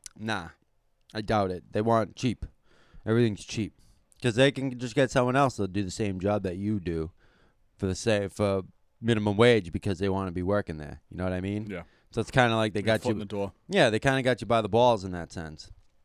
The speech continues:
Speaker 2: I could get an agent. <laughs>
Speaker 1: Nah, you could.
Speaker 2: Or I could just talk to Rich. See
Speaker 1: Then
Speaker 2: what happens.
Speaker 1: you'd have to decide on which way you wanna go at that point.
Speaker 2: So I like this.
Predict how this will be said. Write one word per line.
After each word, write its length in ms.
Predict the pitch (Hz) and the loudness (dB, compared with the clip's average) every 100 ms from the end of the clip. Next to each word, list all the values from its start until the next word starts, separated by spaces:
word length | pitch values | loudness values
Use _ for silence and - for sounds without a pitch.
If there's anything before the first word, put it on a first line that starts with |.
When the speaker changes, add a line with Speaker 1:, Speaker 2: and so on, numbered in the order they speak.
| _ _ _ _ _ | _ _ _ _ _
Speaker 2:
I 60 | - | -20
could 160 | - 226 | -16 -10
get 100 | 98 | -8
an 100 | 87 | -6
agent. 300 | 87 101 - _ 101 - 147 151 147 160 156 143 123 143 123 | -4 -6 -8 _ -6 0 2 6 6 6 6 4 2 -2 -4
<laughs> 0 | |
Speaker 1:
Nah, 300 | - 233 113 92 104 - | 6 6 6 0 -14 -12
you 300 | 214 202 147 | -4 2 4
could. 480 | 156 170 131 120 131 _ _ - | 8 10 10 6 0 _ _ -12
Speaker 2:
Or 100 | 110 | -8
I 40 | |
could 100 | 107 | -6
just 120 | 107 - | -8 -6
talk 160 | 101 | -6
to 60 | 98 | -6
Rich. 300 | 92 92 - _ - | -8 -10 -12 _ -6
See 80 | 135 | -2
Speaker 1:
Then 120 | 143 | 0
Speaker 2:
what 40 | |
happens. 240 | 87 90 139 | 0 -2 4
Speaker 1:
you'd 140 | 147 | 6
have 160 | 135 127 | 6 6
to 100 | 127 | 0
decide 500 | 101 104 135 127 117 | -2 -2 0 2 0
on 120 | 107 | -2
which 160 | 107 101 | -4 -4
way 160 | 107 | -6
you 80 | 95 | -4
wanna 220 | 98 90 | -8 -10
go 300 | 76 98 113 | -6 -4 -2
at 100 | 95 85 | -2 -4
that 180 | 80 | -10
point. 180 | - 85 | -6 -4
Speaker 2:
So 340 | 82 - 170 160 | -2 6 10 10
I 100 | 139 | 10
like 240 | 139 147 | 8 6
this. 320 | - 131 - | 2 -2 -4